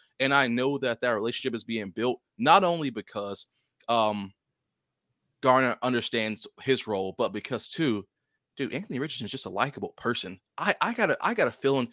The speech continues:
he can walk into any room, besides the fact that he's just a, a walking sculpture that would catch your attention first. I guarantee you he would just gravitate everyone in the room towards him because he's just that kind of a guy. He seems like a real laid-back, humble guy who wants to understand you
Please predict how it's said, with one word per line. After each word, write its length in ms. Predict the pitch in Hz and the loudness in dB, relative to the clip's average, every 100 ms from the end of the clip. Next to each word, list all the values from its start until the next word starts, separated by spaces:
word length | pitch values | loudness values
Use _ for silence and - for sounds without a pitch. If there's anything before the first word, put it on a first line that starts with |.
| - - - | -12 -10 -2
he 100 | 180 | 2
can 140 | 180 | 4
walk 200 | 151 151 | 6 4
into 140 | 143 | 0
any 220 | 107 139 127 | -2 2 2
room, 260 | 120 117 - | 2 0 -4
besides 360 | - 123 156 | 2 4 4
the 100 | - | 0
fact 260 | - 113 - | 0 0 -2
that 80 | 101 | -6
he's 180 | 113 | -6
just 300 | - 110 - - | -2 -4 -4 -6
a, 160 | 90 87 _ | -8 -8 _
a 140 | 80 82 | -10 -4
walking 360 | 113 113 110 | 2 2 2
sculpture 500 | 92 113 117 - 101 | -2 2 2 0 -4
that 140 | 95 98 | -2 -2
would 120 | 95 | -2
catch 180 | 110 101 | -4 -6
your 40 | |
attention 380 | 90 101 95 92 | -6 -8 -8 -12
first. 360 | - 117 98 - _ - _ _ | -2 -2 -2 -8 _ -20 _ _
I 100 | 135 | 4
guarantee 360 | 131 147 135 135 | 4 2 0 0
you 100 | 107 | 0
he 120 | 135 | 2
would 180 | 123 101 | 2 0
just 200 | 110 - | -6 -2
gravitate 540 | 107 110 110 113 104 | 2 2 0 -4 -2
everyone 400 | 113 113 113 107 | -2 0 0 0
in 60 | 107 | -2
the 60 | 101 | -4
room 180 | 101 | -6
towards 340 | 95 107 104 - | -4 -2 0 -2
him 80 | 101 | -6
because 280 | - 117 | -2 -2
he's 100 | 127 | 0
just 140 | 123 107 | -4 0
that 160 | 110 | 0
kind 160 | - 110 | 2 -4
of 80 | 87 | -6
a 40 | |
guy. 240 | 76 95 - - _ _ - | -6 -8 -8 -14 _ _ -6
He 100 | 127 | 0
seems 240 | - 131 | 2 4
like 180 | 120 - | 2 2
a 40 | |
real 300 | 104 120 117 | 0 4 4
laid-back, 500 | 107 120 101 117 107 | 4 2 4 4 2
humble 320 | - 123 127 104 | 0 0 0 2
guy 380 | 110 104 98 - _ - _ - | 4 4 2 -4 _ -20 _ 0
who 180 | 131 113 | 2 4
wants 240 | 120 - - | 2 2 0
to 300 | 123 110 101 - _ - | 0 0 -2 -10 _ 0
understand 560 | 127 120 - 113 98 104 | 2 2 2 0 0 2
you 320 | 120 113 | 2 2